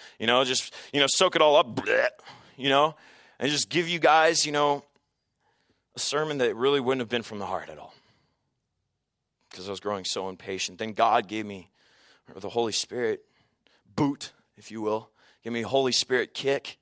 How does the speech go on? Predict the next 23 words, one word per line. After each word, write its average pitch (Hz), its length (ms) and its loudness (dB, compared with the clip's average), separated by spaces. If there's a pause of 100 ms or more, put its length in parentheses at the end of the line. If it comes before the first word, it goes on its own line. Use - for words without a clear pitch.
(460)
back 147 300 2
in 147 80 -6
the 131 140 2
head, 143 380 4 (600)
like 113 160 -2
he 123 200 -12
loves 120 500 0
to 127 100 -14
do, 131 360 -6 (200)
and 120 100 -6
he 113 40 -4
sent 127 240 -4
me 131 80 -6
to 113 80 -6
Deuteronomy 113 640 -2
one. 95 380 -4 (840)
If - 60 -18
any 110 140 -4
of 107 80 -10
you 117 160 0
are 104 140 0
quick - 340 -8
Bible 110 480 -2